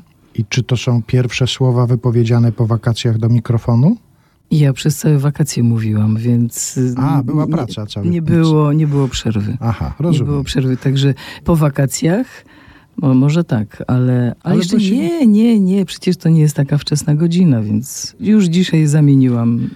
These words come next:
Speaker 2: parę słów.
Speaker 1: Ale czy do mikrofonu?
Speaker 2: Do
Speaker 1: Ja pytam.
Speaker 2: mikrofonu,
Speaker 1: A,
Speaker 2: tak,
Speaker 1: rozumiem.
Speaker 2: oczywiście.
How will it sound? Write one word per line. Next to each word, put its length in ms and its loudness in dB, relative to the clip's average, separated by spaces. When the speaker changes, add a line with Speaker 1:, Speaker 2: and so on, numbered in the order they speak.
Speaker 2:
parę 240 -2
słów. 380 -8
Speaker 1:
Ale 200 2
czy 160 -4
do 120 4
mikrofonu? 680 2
Speaker 2:
Do 100 -2
Speaker 1:
Ja 60 0
pytam. 100 0
Speaker 2:
mikrofonu, 480 -2
Speaker 1:
A, 160 -2
Speaker 2:
tak, 460 0
Speaker 1:
rozumiem. 240 -4
Speaker 2:
oczywiście. 540 -4